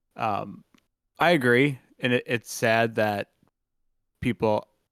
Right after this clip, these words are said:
there's people out there, there's a feeling, like you said, that it's like, "Oh, this wasn't someone who was mentally unstable and had some sort of problem that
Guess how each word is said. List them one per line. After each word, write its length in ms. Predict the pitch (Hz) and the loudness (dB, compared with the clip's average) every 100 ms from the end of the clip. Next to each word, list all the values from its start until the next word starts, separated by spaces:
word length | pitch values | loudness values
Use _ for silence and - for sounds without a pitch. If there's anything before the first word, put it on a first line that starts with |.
| _ _ - | _ _ -6
there's 160 | 110 | -6
people 280 | - 113 110 | -4 -2 -2
out 120 | 110 | 0
there, 280 | 120 113 120 - _ - | 0 0 -2 -8 _ -2
there's 200 | 131 127 | 0 0
a 60 | |
feeling, 480 | 107 127 110 95 95 - | -2 0 0 -4 -10 -8
like 180 | 107 107 | -8 -8
you 60 | |
said, 300 | - 104 95 | -6 -6 -6
that 120 | 98 | -8
it's 120 | 95 - | -8 -6
like, 120 | 104 | -4
"Oh, 80 | 104 | -4
this 180 | 104 110 | -4 -4
wasn't 280 | 101 110 | -6 -6
someone 320 | - 101 101 101 | -8 -6 -6 -4
who 280 | 101 98 - - _ - | -4 -4 -8 -20 _ -6
was 160 | 120 104 | -4 -2
mentally 340 | 104 101 104 | -4 -4 -6
unstable 580 | 98 95 101 98 98 95 | -6 -6 -4 -4 -4 -6
and 180 | 95 98 - | -8 -10 -6
had 180 | 104 | -6
some 120 | - 101 | -6 -8
sort 180 | 104 | -6
of 100 | 95 | -4
problem 360 | - 101 95 95 | -2 -2 -2 -4
that 200 | 95 | -8